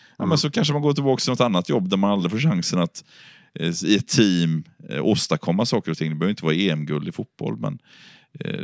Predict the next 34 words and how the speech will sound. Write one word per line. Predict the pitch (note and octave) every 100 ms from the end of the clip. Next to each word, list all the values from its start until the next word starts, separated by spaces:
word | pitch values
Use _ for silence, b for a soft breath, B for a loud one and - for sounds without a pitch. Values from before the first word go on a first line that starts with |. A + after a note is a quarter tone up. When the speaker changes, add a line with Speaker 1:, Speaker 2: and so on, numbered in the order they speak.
| F2+
Speaker 1:
jag | F#2+
tror | F3
att | D#3
det | A2+
är |
en | F#2
otrolig | E2 - G#2 E2 F2+ -
kick, | - - -
liksom, | - - - D2 D2
Speaker 2:
Mm, | A#2+ A#2+
Speaker 1:
som | B2+ - - A2
Speaker 2:
verkligen. | A2+ F#2+ F#2 F#2 F2+ F#2+ D2 C2 G1+
Speaker 1:
är, | E2
om | A2
man | G#2+ G#2+
väl | G2+
får | - B2+ G#2 G2
blodad | G2 G#2 A#2+ G#2 F#2
tand | C3+ - C3+
för | -
den, | E2
så | F2 G2+
är | F#2+
den, | F2 E2+ _ b b b b -
ja, | - G#2+ - -
den | - G2+
är |
beroendeframkallande, | G2+ A#2 G2 E2 D#2+ D2+ G2 D2+ D#2
skulle | - C#3+
jag |
säga. | - A2 E2+ _
Speaker 2:
Mm, | C3+ C3+ D3+
just | D3 D3+
det. | F2